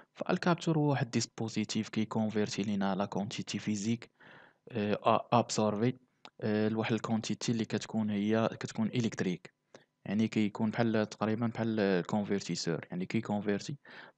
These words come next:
فخصك تعرف عا ال-، لي كونفيرتور الاساسيين، لي كابتور الاساسيين اللي خصك تعرف، بحال ديال التمبيراتور، ديال الديبي، ديستونس، آه، ديال النيفو،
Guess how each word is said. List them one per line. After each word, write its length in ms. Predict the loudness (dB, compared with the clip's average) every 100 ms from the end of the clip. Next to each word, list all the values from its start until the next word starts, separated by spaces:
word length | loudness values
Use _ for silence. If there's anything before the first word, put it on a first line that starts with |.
| -6
فخصك 340 | -6 -6 -6
تعرف 320 | -2 -2 0
عا 260 | 2 4 4
ال-، 760 | 2 2 0 0 -2 -6 -6 -6
لي 60 |
كونفيرتور 540 | -4 -2 0 0 -2 -2
الاساسيين، 640 | -4 -4 -6 -4 -2 -2 -4
لي 120 | -4
كابتور 440 | 0 0 0 -2
الاساسيين 560 | -2 -4 -4 -4 -4 -4
اللي 120 | -4
خصك 220 | -6 -12
تعرف، 320 | -4 0 0 -2 -16 -16 -16 -16 -18 -6
بحال 140 | 0
ديال 140 | 0 2
التمبيراتور، 800 | 2 2 4 4 4 2 0 0
ديال 180 | 0 -2
الديبي، 680 | 0 2 4 2 0 -2 2
ديستونس، 800 | 2 2 0 0 0 -2 -8 -16 -18 -20 -20 -14 0
آه، 160 | 4 4
ديال 220 | 6 4
النيفو، 640 | 6 6 6 6 2 2